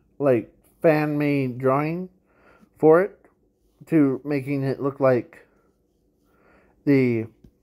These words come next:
female Way Bad with him. Yeah. If you guys want to, like, make a fan art for it,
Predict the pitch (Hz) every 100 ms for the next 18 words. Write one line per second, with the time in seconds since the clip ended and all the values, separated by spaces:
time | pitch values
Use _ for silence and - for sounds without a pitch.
0 | _ _ _ _ _ _ _ _ _ -
1 | 151 143 139 127 127 135 143 135 135 131
2 | _ _ _ _ _ _ _ - 135 123
3 | 113 - _ - - _ _ _ _ _
4 | _ _ _ _ _ _ _ _ _ _
5 | - _ _ _ - 127 139 156 165 _
6 | _ _ _ - 139 117 107 _ _ _
7 | - _ _ _ - 180 247 233 208 208
8 | 160 139 151 160 - _ _ _ _ _
9 | _ _ _ _ _ - 143 156 139 139
10 | 127 120 - _ _ _ - 131 113 139
11 | 151 131 143 127 117 117 _ _ _ _
12 | _ _ - 165 151 147 139 135 123 _
13 | _ - 147 143 170 -